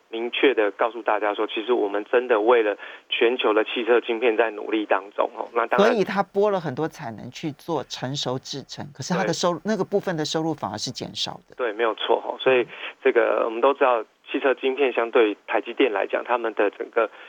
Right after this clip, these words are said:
Speaker 1: 营收的状况或是获利的情形，其实是会相对比较低一点点。
Speaker 2: 嗯。
Speaker 1: 好，那去相较于世界先进跟联电，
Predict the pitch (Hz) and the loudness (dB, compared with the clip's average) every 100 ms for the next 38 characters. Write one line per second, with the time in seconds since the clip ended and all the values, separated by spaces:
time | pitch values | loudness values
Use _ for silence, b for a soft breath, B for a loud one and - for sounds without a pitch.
0 | B 110 117 131 123 110 120 113 117 110 | B -10 -2 2 2 4 2 4 2 2
1 | 117 - 131 113 107 - 110 101 - - | 0 4 4 6 2 0 -8 -8 -16 -10
2 | 110 104 117 117 98 104 104 101 - 101 | -10 -6 0 0 0 -4 -2 -2 -2 -6
3 | - 110 101 - 160 147 127 - B B | -4 -6 -6 -8 -10 -8 -10 -10 B B
4 | - 110 135 - b b _ _ _ - | -6 -2 -2 -4 b b _ _ _ -10
5 | - 139 131 127 127 107 - 123 120 120 | -4 0 0 0 0 0 0 2 4 2
6 | 113 120 113 113 117 101 98 113 | 0 -2 2 0 2 -2 2 0